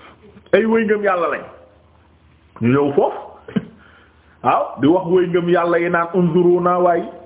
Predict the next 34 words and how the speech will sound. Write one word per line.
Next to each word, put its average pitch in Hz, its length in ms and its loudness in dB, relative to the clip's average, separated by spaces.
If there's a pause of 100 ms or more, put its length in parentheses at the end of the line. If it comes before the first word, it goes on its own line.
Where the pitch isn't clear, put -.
(600)
Waay 139 240 2
xool 180 220 2
leen 185 220 0
ñu 185 80 2
waay 180 280 0
xaar 180 240 2
leen 185 200 -2
ñu 180 60 2
ak 175 200 -2
xool 196 260 2
leen 196 240 0
ñu. 165 80 -4 (760)
Ndax 160 240 2
bu 170 80 2
ngeen 196 220 0
leen 185 220 0
xool, 185 260 2
bu 165 60 2
ngeen 196 220 2
di 190 140 2
xoolee 196 340 2
mu 208 140 2
leer 208 220 4
de, 180 120 2
naqtabis 202 580 -2
min 233 180 2
nuurikum 269 440 0
bu 208 80 0
ko 214 100 2
defee 202 300 2
ñu 202 200 4
wàll 277 380 0
ci 214 120 0
seen 196 240 0